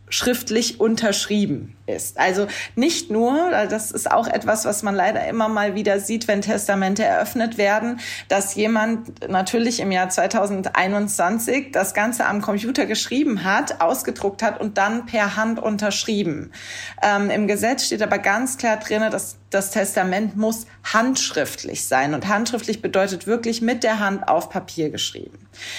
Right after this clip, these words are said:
Dann kannst du das aber sehr gut zu Hause machen. Ähm, und du kannst auch, Testierfreiheit bedeutet auch, du kannst da grundsätzlich reinschreiben, was auch immer du möchtest,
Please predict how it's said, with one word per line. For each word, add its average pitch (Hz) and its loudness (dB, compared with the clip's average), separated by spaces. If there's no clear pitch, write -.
Dann 240 4
kannst 311 0
du 285 -2
das 247 0
aber 220 2
sehr 208 0
gut 214 -6
zu 180 -2
Hause 233 2
machen. 269 0
Ähm, 226 2
und 214 2
du 214 -4
kannst 247 0
auch, 233 2
Testierfreiheit 214 0
bedeutet 202 0
auch, - 4
du - -6
kannst 220 -2
da 208 4
grundsätzlich 226 -2
reinschreiben, 214 2
was 214 0
auch - -4
immer 233 0
du 208 0
möchtest, 220 0